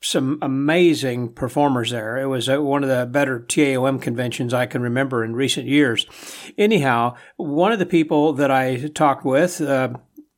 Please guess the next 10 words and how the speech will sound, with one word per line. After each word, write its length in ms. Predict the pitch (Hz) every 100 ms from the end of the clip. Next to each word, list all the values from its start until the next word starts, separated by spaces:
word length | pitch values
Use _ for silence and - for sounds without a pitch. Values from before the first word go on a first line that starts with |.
| -
I 160 | 135 135
had 280 | 139 131 -
posted 400 | 147 147 139 131
earlier, 400 | 139 151 127 135
and 140 | 139
that 180 | 135 139
was 360 | 139 131 120 - - - - -
with 220 | 147 139
Steve 300 | - - 156
Valentine. 760 | 143 147 147 117 117 117 117